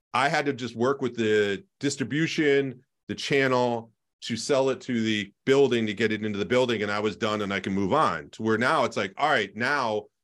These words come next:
I've got to think that next step forward of, like, all right, what does my user experience look like of my application? 'Cause that's also the other thing. It's like,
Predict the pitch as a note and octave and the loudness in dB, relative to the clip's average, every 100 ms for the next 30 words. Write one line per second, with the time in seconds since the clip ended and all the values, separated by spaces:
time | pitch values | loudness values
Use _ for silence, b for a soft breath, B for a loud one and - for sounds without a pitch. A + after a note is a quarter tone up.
0 | _ A2 A2 A2+ A2+ B2+ A2+ A#2 G2 A2+ | _ -6 -4 -4 -2 -2 0 -2 -2 0
1 | D3+ - - A#2 G2+ - A2 G2+ G2+ F#2+ | -2 -4 -6 -4 -4 -4 -2 0 0 0
2 | F#2+ F#2+ B2+ A2 F#2+ D#3 F3 D3+ A#2 A2 | -2 0 -2 -2 0 -2 0 -2 -4 -2
3 | C3 A2+ A2 F#2 - - C3+ D#3+ A#2 F2+ | -4 -2 -2 -2 -8 -4 0 2 0 -2
4 | - F#2 E2+ F2+ D#2+ D#2+ F#2+ F2+ F#2+ G2 | -4 -4 -4 -4 -4 -4 -6 -4 -2 -2
5 | F#2+ F#2 C3 - D2 B B B - D3+ | -4 -4 -4 -4 -8 B B B -2 2
6 | D#3 E3+ D3+ C3 C3+ F#3+ D#3+ G#2 E2+ A#2 | 4 4 2 2 4 4 4 -2 -2 -2
7 | F#2 | -4